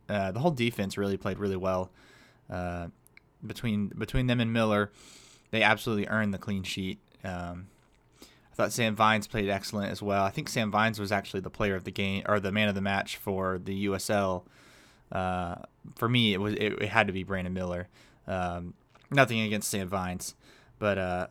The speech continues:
but Brandon Miller was, was really the, the star out there for me. Um, there were a couple of chances, uh, for both sides before the goal was scored. I think they had a, they had a diving header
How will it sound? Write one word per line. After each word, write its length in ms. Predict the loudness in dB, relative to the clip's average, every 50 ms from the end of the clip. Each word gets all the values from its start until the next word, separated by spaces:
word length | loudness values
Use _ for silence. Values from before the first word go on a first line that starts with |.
| -6 -6
but 180 | -6 -6 0
Brandon 260 | 2 4 4 4 4
Miller 280 | 2 2 2 0 0 -2
was, 360 | -2 -4 -4 -6 -8 -12 -14 -14 _ -4
was 200 | -2 -2 -2 0
really 220 | 0 0 0 0
the, 300 | -2 -2 -2 -4 -4 -4 -6 -8
the 80 | -6 -6
star 380 | -2 0 4 4 4 4 4
out 140 | 2 0 0
there 120 | -2 -6
for 140 | -6 -6 -6
me. 320 | -6 -6 -6 -6 -8 -10 -14 _ _ -20 -20 -20 -20 _ _ -10
Um, 500 | -6 -6 -4 -4 -4 -4 -4 -6 -8 -10 -14 _ _ _ _ _ _ _ _ _ _ _ -4
there 180 | -2 0 2
were 160 | 4 4 4
a 40 | 2 2
couple 320 | 2 0 0 2 2 2
of 180 | 2 0 -4 -10 -16 _ _ _
chances, 800 | -10 -4 0 2 2 2 2 2 2 2 2 2 0 -2 -6 -4
uh, 460 | 0 2 4 6 6 6 6 6 4 0 -4 -10 _ _ _ _ _ _ _ _ _ _ _ _ -20 -20 -20 _
for 180 | -6 -4 -4
both 280 | 0 2 4 4 4 4
sides 480 | 4 6 8 10 10 10 8 6 2
before 340 | -2 -4 -4 0 2 2 2
the 80 | 2 2
goal 300 | 0 0 2 2 4 2
was 100 | 2 0
scored. 400 | -2 -2 0 2 4 4 4 2
I 40 | 0
think 200 | -2 -4 -4 -2
they 140 | 0 0
had 240 | 2 4 6 6 6
a, 240 | 4 2 0 -4 -6 -10 -16 -20 -20 -20 -20 _ _ _ _ _ _ _ -4
they 140 | -2 0
had 160 | 2 2 2 2
a 60 | 2
diving 340 | 4 4 4 6 4 2 0
header 480 | 0 0 2 2 4 2 2 0 -2